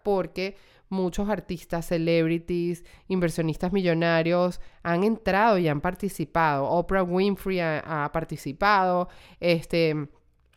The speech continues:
muchas celebridades importantes. Y hay casos de éxitos, como por ejemplo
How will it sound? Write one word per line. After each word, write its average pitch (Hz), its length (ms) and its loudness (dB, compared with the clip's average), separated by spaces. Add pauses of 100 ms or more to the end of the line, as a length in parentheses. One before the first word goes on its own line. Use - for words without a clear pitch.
(240)
muchas 175 300 0
celebridades 151 500 0
importantes. 185 640 -4 (280)
Y 226 120 2
hay 220 140 8
casos 294 420 0
de 262 180 0
éxitos, 208 520 -4
como 170 220 -4
por 165 120 -2
ejemplo 180 460 -2